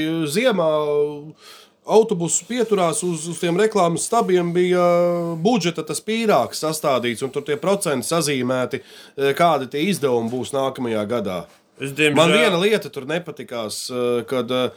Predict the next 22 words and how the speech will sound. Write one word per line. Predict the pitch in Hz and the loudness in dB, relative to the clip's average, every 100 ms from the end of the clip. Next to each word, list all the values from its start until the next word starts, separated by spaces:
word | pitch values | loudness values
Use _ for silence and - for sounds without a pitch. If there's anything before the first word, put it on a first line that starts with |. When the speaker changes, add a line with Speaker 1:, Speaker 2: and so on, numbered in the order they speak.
| - | -12
Speaker 1:
sociālais | - 160 170 170 143 131 127 120 | -4 0 2 2 2 2 0 0
budžets | 170 135 127 107 | 0 2 -2 -4
bija | 127 139 | -4 -2
vienmēr | 135 147 135 135 131 | 0 0 2 0 0
vislielākais, | 127 135 - 135 147 147 120 107 113 104 | -2 -4 -4 -2 2 2 2 0 -6 -6
vistraknākais, | 127 - 143 143 135 110 113 107 120 | -8 -6 -8 -6 -6 -6 -6 -8 -6
un | 113 110 107 - _ - | -4 -4 -8 -20 _ -10
viņš | 120 - | -6 2
tiešām | 160 139 131 120 | 2 2 0 -2
ar | 117 | 0
gadiem | 151 127 117 127 | 0 2 0 2
auga, | 165 117 107 110 | 2 0 0 0
un, | 107 110 | 0 2
Speaker 2:
Bet | 135 131 - | 0 0 -2
taču | 135 139 | -2 2
Speaker 1:
un, | |
un | 156 | 2
Speaker 2:
pabalsti | 156 131 113 165 | 2 2 2 2
Speaker 1:
viņš, | 160 170 | 0 -2
Speaker 2:
ir | 185 | 0
jāmaksā. | 147 143 139 - - | 2 2 0 -8 -20
Speaker 1:
e, | _ | _